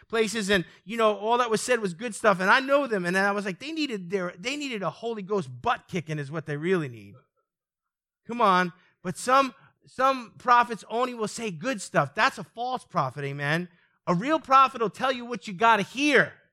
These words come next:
And the prophetic ministry doesn't have a very nice bedside manner. You know, pastors are gentle and tender and patient. Prophets just cut like with a sword. Boom! They'll just say it. If you've ever been around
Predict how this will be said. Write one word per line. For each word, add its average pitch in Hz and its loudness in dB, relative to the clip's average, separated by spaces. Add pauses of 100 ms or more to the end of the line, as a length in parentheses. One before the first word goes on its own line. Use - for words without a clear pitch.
(600)
And 247 0
the 220 4
prophetic 277 0
ministry 233 -6 (180)
doesn't 277 2
have 294 0
a 233 -6
very 254 2
nice 247 0
bedside 208 2
manner. 185 2 (220)
You 226 -10
know, 240 2 (160)
pastors 277 -2
are 196 -6
gentle 214 -4
and 160 -8
tender 202 -4
and 170 -6
patient. 196 -4 (220)
Prophets 294 2
just - -16
cut - 0
like 175 -8
with 190 -4
a 180 -4
sword. 214 0
Boom! 226 0 (760)
They'll 247 0
just 269 -6
say 285 4
it. 202 -2
If 180 -2
you've 208 -10
ever 294 -2
been 311 -8
around 294 2